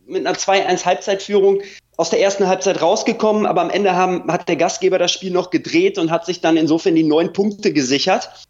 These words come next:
Ähm, die gehen, die Mazedonier gehen jetzt in eine sehr homogene Gruppe zwei in der Hauptrunde mit der Ukraine, Slowenien und, äh, dem Kosovo. Es hätte auch sein können, dass der Kosovo gegen Albanien in der Hauptrunde spielt.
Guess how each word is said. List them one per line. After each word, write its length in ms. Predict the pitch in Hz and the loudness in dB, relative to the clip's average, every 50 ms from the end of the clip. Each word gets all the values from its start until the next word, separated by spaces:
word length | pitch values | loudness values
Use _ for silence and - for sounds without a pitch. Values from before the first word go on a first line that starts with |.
| _ _ - | _ _ -2
Ähm, 480 | 160 165 170 170 170 170 170 165 170 | 0 2 4 4 4 4 2 2 2
die 120 | 156 180 147 | 0 0 2
gehen, 220 | 165 190 214 254 | 2 2 4 4
die 100 | 254 202 | 2 2
Mazedonier 600 | 185 196 190 - 202 170 180 220 233 254 226 190 | 0 0 0 0 0 2 2 2 2 0 0 2
gehen 200 | 156 185 202 233 | 2 2 2 2
jetzt 160 | 233 214 - | 2 0 0
in 120 | 151 175 165 | -2 -2 0
eine 200 | 156 180 185 170 | 0 2 2 0
sehr 300 | 139 127 165 196 247 214 | 0 2 2 2 2 2
homogene 500 | 208 226 226 226 214 170 196 190 190 180 | 2 2 4 2 2 2 2 2 2 0
Gruppe 320 | 156 - 185 196 196 185 | 0 -2 -2 -2 -2 -4
zwei 240 | - - - 165 170 | -4 -2 0 0 2
in 60 | 208 | 2
der 100 | 208 180 | 2 2
Hauptrunde 420 | 147 143 151 - - - 156 165 165 | 2 0 0 -2 -2 -2 0 0 0
mit 120 | 165 165 | 0 0
der 180 | - - - - | 0 -2 -2 -2
Ukraine, 500 | 185 180 - - 156 156 185 196 220 233 | -4 -6 -4 -2 0 2 2 2 2 0
Slowenien 720 | 220 - 165 160 143 143 147 170 202 208 208 208 202 - - - - - _ _ _ | 0 0 0 0 2 2 2 2 2 2 2 2 0 -2 -6 -10 -18 -20 _ _ _
und, 480 | _ 175 175 185 190 196 196 - - - | _ 0 2 2 2 0 0 -2 -2 0
äh, 240 | 185 185 175 180 175 | 2 2 2 2 2
dem 200 | 180 165 156 156 | 0 0 0 0
Kosovo. 880 | - 208 233 190 170 147 117 120 127 131 147 127 127 - - - - - - - - - - - - | 0 0 2 2 2 0 2 2 2 2 2 2 0 -2 -4 -8 -14 -18 -20 -20 -20 -20 -20 -12 -10
Es 120 | - - - | -8 -4 -2
hätte 180 | - 220 226 | 0 0 2
auch 120 | 170 175 156 | 2 2 2
sein 240 | - 233 262 190 196 | 2 2 2 2 2
können, 180 | 208 202 185 | 2 0 0
dass 140 | 185 180 175 | 0 -2 -2
der 120 | - 170 | -2 -4
Kosovo 360 | - - 185 175 175 175 160 160 | -2 0 0 0 2 2 2 2
gegen 180 | 160 156 156 | 2 2 2
Albanien 460 | - 139 131 120 160 202 220 175 131 | 2 2 2 2 2 2 2 2 2
in 80 | 131 123 | 2 0
der 80 | 117 113 | 0 0
Hauptrunde 540 | 113 113 113 - 117 113 127 123 123 131 | 0 0 -2 -4 -6 -4 -2 0 0 0
spielt. 420 | 127 - - 135 160 190 196 - | -2 -4 -4 -2 0 0 0 -2